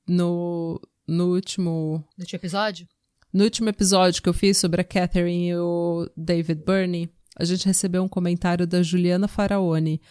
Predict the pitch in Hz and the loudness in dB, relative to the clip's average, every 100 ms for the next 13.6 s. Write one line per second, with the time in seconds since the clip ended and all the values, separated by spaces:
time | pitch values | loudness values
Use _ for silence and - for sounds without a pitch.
0 | _ _ - 175 175 - 196 175 175 185 | _ _ 0 2 4 4 2 2 2 2
1 | - 180 160 160 - 202 220 240 254 233 | 2 2 0 -4 0 2 4 4 2 0
2 | 220 247 - 180 160 - - 160 - - | 0 -4 0 0 0 -2 -2 -4 -4 -2
3 | 175 165 - 165 165 170 208 160 151 - | 0 2 0 0 -2 -2 -2 0 -2 -4
4 | _ _ _ - - - - - 214 214 | _ _ _ -20 -20 -8 2 4 6 8
5 | 220 220 262 226 233 220 220 202 208 - | 6 4 2 2 2 2 4 2 2 2
6 | 208 202 - 196 196 202 196 185 185 - | 0 -2 0 2 2 2 2 2 2 0
7 | 190 208 - 196 175 160 - - 180 226 | 0 0 0 0 0 0 -2 -2 2 2
8 | 220 196 190 214 - 220 208 226 233 180 | 4 2 2 0 0 0 0 0 0 0
9 | 165 - 165 - - - 180 202 202 - | 0 -2 -4 -6 -6 -2 2 4 4 2
10 | 202 220 196 196 190 - 208 208 190 202 | 0 2 2 2 0 0 2 2 2 2
11 | 202 156 156 165 165 - - - - - | 2 0 0 0 -2 -6 -20 -20 -20 -20
12 | - - - - - 240 247 240 226 254 | 0 2 2 2 4 4 4 4 4 2
13 | 254 240 - 214 214 214 | 2 2 2 2 2 0